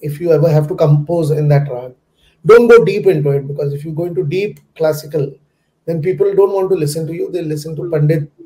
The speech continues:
Bhimsen Joshi or Kishori Amonkar ji. You know, why will they listen to you? So you just, uh,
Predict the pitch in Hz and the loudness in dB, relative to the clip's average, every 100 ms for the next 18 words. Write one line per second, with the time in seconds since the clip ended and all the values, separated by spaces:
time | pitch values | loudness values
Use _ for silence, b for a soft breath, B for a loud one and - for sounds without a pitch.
0 | 135 147 147 156 160 143 143 - 143 139 | 0 4 6 4 0 2 0 0 -6 -8
1 | - _ b b _ - 147 143 - 147 | -12 _ b b _ -2 0 0 -2 -2
2 | 156 156 151 139 143 143 143 131 135 143 | -2 0 0 0 0 0 -2 -4 -6 -8
3 | 147 160 220 - 160 165 165 156 151 127 | -8 -10 -12 -4 0 0 0 -2 -2 -4
4 | 143 135 127 123 - _ _ _ _ - | -6 -8 -8 -12 -14 _ _ _ _ -8
5 | 165 170 180 214 214 - 160 147 | -2 0 6 6 6 0 -2 -2